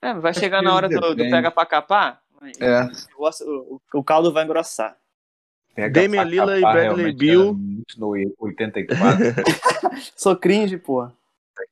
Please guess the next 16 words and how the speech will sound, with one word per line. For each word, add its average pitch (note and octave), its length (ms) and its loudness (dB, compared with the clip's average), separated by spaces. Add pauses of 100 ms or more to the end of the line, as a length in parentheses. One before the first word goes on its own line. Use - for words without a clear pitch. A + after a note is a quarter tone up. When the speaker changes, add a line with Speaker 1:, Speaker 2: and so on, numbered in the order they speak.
Speaker 2:
que - 120 -20
pariu. A#2 760 -6 (260)
Speaker 3:
<laughs> - 280 -20
Bradley E3 460 2
Beal E3+ 380 2
e F3 220 0
Damian D#3+ 340 2
Lillard D3+ 480 4
ficaram D3 300 0
de C#3+ 140 -8
nove C#3+ 360 0
pra D3+ 160 0
trinta D3 400 -4
somados, B2+ 560 -2
eles B2 220 -2
dois, B2 540 -4